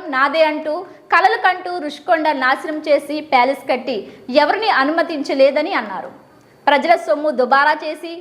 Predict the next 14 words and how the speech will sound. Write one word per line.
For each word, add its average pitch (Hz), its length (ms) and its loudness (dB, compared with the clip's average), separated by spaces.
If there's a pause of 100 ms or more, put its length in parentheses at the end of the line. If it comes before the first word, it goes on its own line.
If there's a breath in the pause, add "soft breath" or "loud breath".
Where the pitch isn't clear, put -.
(120)
రుషికొండ 339 400 -2 (140)
ప్యాలెస్ 285 360 0
కట్టారని, 302 480 0 (400 loud breath)
ఆ 403 40 6 (120)
సొమ్ముతో 370 380 -2 (240)
ఉమ్మడి 349 320 0
కడప 294 240 0 (120)
జిల్లాలోని 285 520 0 (160)
అన్నమయ్య 285 500 0
ప్రాజెక్టు 262 460 0
పూర్తి 294 300 0
అయ్యేదని 294 420 0 (100)
ఆవేదన 269 360 0
వ్యక్తం 247 260 -6